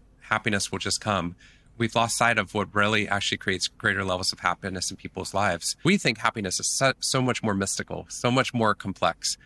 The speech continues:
But what we're finding is that we have genes that might predispose us towards negativity or at least towards threat detection. We live in a world that's broken and full of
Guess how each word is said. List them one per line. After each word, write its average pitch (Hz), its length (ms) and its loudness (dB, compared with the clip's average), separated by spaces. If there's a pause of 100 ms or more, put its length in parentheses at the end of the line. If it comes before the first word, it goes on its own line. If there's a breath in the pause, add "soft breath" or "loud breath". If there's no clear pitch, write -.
(180 soft breath)
But 120 80 0
what 120 100 4
we're 123 120 4
finding 139 440 2
is 92 360 0 (320 soft breath)
that 110 120 2 (140)
we 143 140 4
have 147 120 2
genes 143 440 2
that 123 100 0
might 123 160 2
predispose 139 520 0
us 139 140 0
towards 135 280 2
negativity 139 720 2
or 117 140 4
at 117 80 4
least 160 300 2
towards 131 180 2
threat - 320 2
detection. 90 520 -6 (340 soft breath)
We 127 100 4
live 151 180 2
in 165 80 0
a 131 60 6
world 131 300 4
that's 104 100 -2
broken 117 420 2
and 101 120 0
full 127 160 2
of 98 80 -2